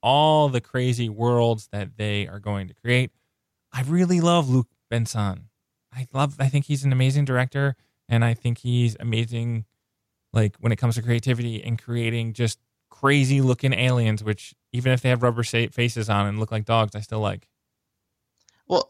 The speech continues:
Speaker 2: Luke, like, Luke Besson's crazy, from Leon the Professional, Fifth Element, even Lucy. I think Lucy's kind of one of these, like,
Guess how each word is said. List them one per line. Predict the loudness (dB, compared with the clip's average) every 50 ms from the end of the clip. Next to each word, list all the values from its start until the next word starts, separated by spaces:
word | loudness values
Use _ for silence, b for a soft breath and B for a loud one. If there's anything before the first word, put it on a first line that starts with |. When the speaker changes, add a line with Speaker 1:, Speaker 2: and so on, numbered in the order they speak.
| -6 -2
Speaker 2:
Luke, | 0 2 2 0 -2 -6 _ -20 -18 -14
like, | -12 -12 -12 -6 0
Luke | 0 0 2 2
Besson's | 2 0 2 2 0 0 -2 -4
crazy, | -4 0 0 0 0 0 -4
from | -4 -2 0 0
Leon | 2 2 2 2 2 2
the | 2 0
Professional, | 0 -2 0 2 2 2 2 0 0 0 2 2 2 0
Fifth | 0 0 -2 -2 0 0 0
Element, | 2 2 2 0 -2 -2 -2 -4 -4 -4 -8 B B B B
even | -2 -2 0 0 0
Lucy. | -2 0 0 2 2 2 0 0 0 0
I | 0
think | 0 -2 -4 -4 -2
Lucy's | -2 -2 -2 0 0 -2 -2
kind | 0 0 0 2
of | 2 2
one | 2 2
of | 2
these, | 2 2 2
like, | 2 2 0